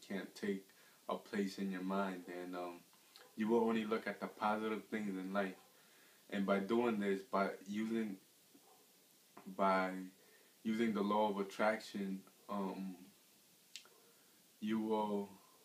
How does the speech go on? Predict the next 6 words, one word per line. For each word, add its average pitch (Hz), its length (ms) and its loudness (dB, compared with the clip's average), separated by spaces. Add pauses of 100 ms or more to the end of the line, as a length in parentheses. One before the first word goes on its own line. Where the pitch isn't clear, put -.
(300)
attract 104 460 0
more 107 200 2
positivity 101 800 -2
in 98 120 -2
your 98 100 -4
life, 101 320 0